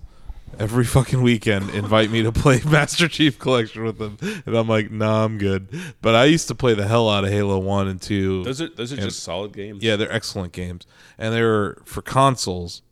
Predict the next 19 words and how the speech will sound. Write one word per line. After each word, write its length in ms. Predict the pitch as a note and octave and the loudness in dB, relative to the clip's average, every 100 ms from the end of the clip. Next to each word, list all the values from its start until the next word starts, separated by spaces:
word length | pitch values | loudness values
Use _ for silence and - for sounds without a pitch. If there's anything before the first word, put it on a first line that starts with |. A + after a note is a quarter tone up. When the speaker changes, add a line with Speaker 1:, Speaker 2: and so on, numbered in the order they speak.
| _ _ | _ _
Speaker 1:
some 200 | - A2 | -6 -2
of 60 | |
the 80 | G2 | 0
best 340 | F#2 G2+ - - | 2 2 0 -6
online 360 | G2+ F#2+ F#2 F2+ | -4 -2 -4 -8
multiplayer 580 | F#2 F#2 F2 - E2 F2+ | -10 -12 -14 -12 -12 -14
maybe 300 | F#2 D#2 - | -16 -16 -18
ever. 280 | E2 - - _ | -18 -18 -20 _
Speaker 2:
Yeah. 120 | - - | -14 -6
Speaker 1:
Their 120 | A#2+ | -4
matchmaking 680 | A2+ A2+ - D3 D3 C#3+ D3+ | 0 -2 -2 -4 -4 -6 -8
s-, 220 | - - _ _ - | -10 -12 _ _ 2
algorithm 540 | C3+ D3 D3+ D#3 D3+ | 2 4 2 0 -2
has 160 | A2 F#2+ | -4 -2
basically 400 | A2+ A2 - A2+ | -2 -2 -4 -4
been 220 | G2+ F#2+ | -4 -4
used 200 | G#2 F2+ | -4 -4
by 140 | F#2+ | -4
everyone. 520 | F2 F#2+ C#3 D#2 - | -6 -8 -10 -12 -16